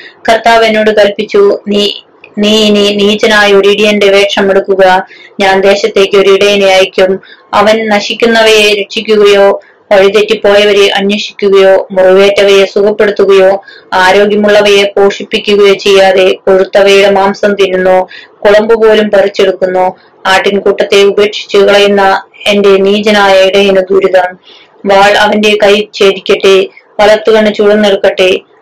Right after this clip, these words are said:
അവന്റെ കൈ പൂർണ്ണമായും ശോഷിച്ചു പോകട്ടെ, അവന്റെ വലത്തുകണ്ണ് തീർത്തും അന്ധമാകട്ടെ. പന്ത്രണ്ടാം അധ്യായം. ജെറുസലേമിന് വാഗ്ദാനം.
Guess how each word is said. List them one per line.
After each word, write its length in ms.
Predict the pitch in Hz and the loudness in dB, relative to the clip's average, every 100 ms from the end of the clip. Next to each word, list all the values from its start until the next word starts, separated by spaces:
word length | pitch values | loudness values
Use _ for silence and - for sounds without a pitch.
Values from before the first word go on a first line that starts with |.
| - | -4
അവന്റെ 360 | 190 190 202 196 | 0 0 0 0
കൈ 140 | 190 | 0
പൂർണ്ണമായും 640 | 190 202 208 208 202 196 196 | 0 0 0 0 2 0 0
ശോഷിച്ചു 440 | 208 196 196 - | 0 -2 -2 -4
പോകട്ടെ, 580 | 190 190 185 185 185 202 - - _ 208 | 2 2 2 0 -2 -2 -6 -20 _ -2
അവന്റെ 300 | 208 214 208 | 0 0 2
വലത്തുകണ്ണ് 580 | 214 220 - 226 214 208 | 2 0 0 0 0 0
തീർത്തും 580 | 220 214 - 202 202 | 0 0 0 -2 -2
അന്ധമാകട്ടെ. 840 | 202 196 202 196 185 185 185 180 185 - _ _ - | -4 -2 0 0 0 0 0 -2 -4 -6 _ _ -2
പന്ത്രണ്ടാം 540 | 196 196 196 196 190 | 0 2 0 0 0
അധ്യായം. 600 | 185 190 190 180 185 190 - _ _ _ - | 0 0 2 2 0 -4 -12 _ _ _ -2
ജെറുസലേമിന് 600 | 196 208 - 208 202 196 | 0 0 -2 -2 0 2
വാഗ്ദാനം. 800 | 190 185 185 190 190 185 185 - | 2 2 0 0 0 -2 -4 -12